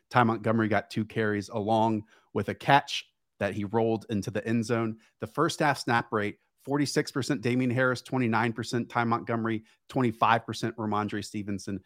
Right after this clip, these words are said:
Ramondre had the lowest receiving work of the entire group. Hayden, right now, if this is the unit that we get from the Patriots in terms of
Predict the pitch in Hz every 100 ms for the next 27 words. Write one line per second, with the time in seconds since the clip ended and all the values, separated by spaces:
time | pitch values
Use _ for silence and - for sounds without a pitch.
0 | _ _ 104 110 117 127 110 110 101 98
1 | 104 127 127 - 110 - 120 117 113 107
2 | 113 110 _ _ 113 104 104 101 95 -
3 | 110 113 107 104 101 107 - _ _ _
4 | _ _ 135 135 120 - - 107 147 143
5 | 143 139 139 113 - 127 131 117 110 98
6 | 123 135 - 127 117 113 107 113 120 -
7 | _ - 113 110 120 117 - 107 - 107
8 | 95 117 110 110 110 101